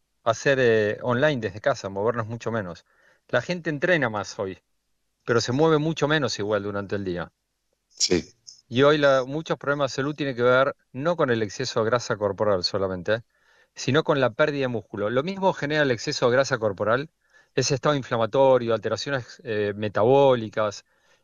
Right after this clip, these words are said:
Speaker 1: Exactamente lo mismo genera la pérdida de masa muscular. Se llama sarcopenia. Entonces hay gente que tal vez no se ve mal de peso, pero tiene baja masa muscular y tiene todos los mismos factores de riesgo que las personas que tienen sobrepeso y obesidad.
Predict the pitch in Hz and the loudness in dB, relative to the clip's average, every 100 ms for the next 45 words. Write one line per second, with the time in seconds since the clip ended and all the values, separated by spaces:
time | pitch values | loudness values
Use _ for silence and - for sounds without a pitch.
0 | _ 131 120 185 175 165 170 160 135 151 | _ -6 -2 -2 0 -2 0 0 0 0
1 | 160 151 123 131 151 123 110 101 135 127 | -2 -2 -2 -2 0 0 0 0 -2 -2
2 | 117 123 - 110 - 98 85 - _ - | -4 -8 -8 -12 -6 -6 -6 -12 _ -14
3 | 95 120 107 - 107 104 92 85 78 _ | -8 -6 -4 -4 -4 -6 -6 -8 -12 _
4 | _ _ _ _ 120 175 175 190 175 143 | _ _ _ _ 0 2 2 0 2 4
5 | 147 151 151 - 151 139 117 110 104 - | 2 2 -2 0 0 0 -2 -2 -4 -2
6 | 127 - _ _ _ _ _ 127 120 147 | -4 -4 _ _ _ _ _ 0 0 2
7 | 143 147 147 147 - 131 - 127 143 131 | 2 0 -2 -4 -4 -8 -2 0 0 -2
8 | 123 165 160 139 160 160 - 117 107 147 | -2 0 2 2 0 -2 -2 -4 -2 -2
9 | 127 113 123 139 135 110 104 95 101 135 | 0 -2 0 0 0 0 -2 -2 -6 -2
10 | 127 110 117 120 - 98 95 113 - 92 | -2 -2 -2 -2 -2 -4 0 0 0 -6
11 | 90 85 98 104 | -6 -6 0 0